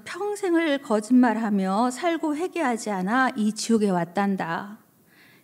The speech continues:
입술로 짓는 죄는 거짓말뿐 아니라 남을 판단하고 비판하며 담을 수 없는 욕과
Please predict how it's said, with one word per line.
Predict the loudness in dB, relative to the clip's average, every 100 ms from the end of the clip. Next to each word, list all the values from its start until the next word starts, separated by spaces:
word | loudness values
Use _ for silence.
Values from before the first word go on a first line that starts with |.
| 0
입술로 | 0 0 0 2 2
짓는 | 0 4 6 6
죄는 | 4 2 2 2 2
거짓말뿐 | 2 0 2 4 4 2 -2 -2 0
아니라 | -2 -2 0 2 2 0 -6 -20 -20 -10 0
남을 | 6 6 4
판단하고 | 0 0 2 4 4 2 -2
비판하며 | -2 -4 -2 -2 0 -2 -2 -2 -2 -6 -12 -20 -20 -16
담을 | 0 4 4 4
수 | -2 -2
없는 | 0 2 2
욕과 | 0 -2 -2 2 4 2 -2